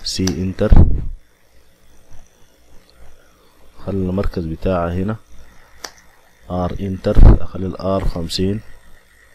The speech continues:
للدايرة ال-، للدايرة الأولى. أقوم أعمل لي دايرة تاني، خلي مركزها نفس مركز الدايرة الأولى، ار عشرين.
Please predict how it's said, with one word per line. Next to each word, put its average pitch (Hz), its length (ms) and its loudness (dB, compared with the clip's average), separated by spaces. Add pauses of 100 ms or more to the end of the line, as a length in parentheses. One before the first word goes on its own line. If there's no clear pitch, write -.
(1700)
للدايرة 92 460 0
ال-، 87 140 -4 (720)
للدايرة 95 460 -4
الأولى. 95 420 -2 (360)
أقوم 95 240 -2
أعمل 87 220 -4
لي 92 160 -2
دايرة 92 340 -2
تاني، 98 400 -4 (1500)
خلي 98 240 -2
مركزها 92 400 -4
نفس 101 260 -6
مركز 87 340 -4
الدايرة 90 380 -2
الأولى، 98 440 -6 (380)
ار 92 320 -4
عشرين. 92 400 -4